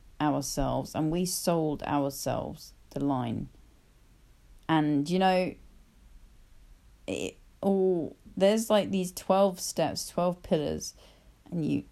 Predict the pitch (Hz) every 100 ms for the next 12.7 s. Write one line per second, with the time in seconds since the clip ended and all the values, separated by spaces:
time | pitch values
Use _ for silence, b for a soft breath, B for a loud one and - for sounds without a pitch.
0 | - - - - 294 - 233 196 185 180
1 | - 165 143 131 - 87 - - b b
2 | b b - 160 160 165 - 165 151 143
3 | 160 156 151 143 b b b b b -
4 | 165 160 160 156 - - 170 175 165 156
5 | 151 156 156 147 170 156 - - 85 69
6 | - _ - - - - - - - _
7 | _ _ _ - 175 165 156 - 185 175
8 | 160 160 170 - 165 - 160 156 143 160
9 | 160 151 151 143 151 156 160 156 - 151
10 | 147 143 147 147 151 151 - 147 139 135
11 | - 156 147 147 147 143 135 135 - 139
12 | - 151 156 151 143 151 -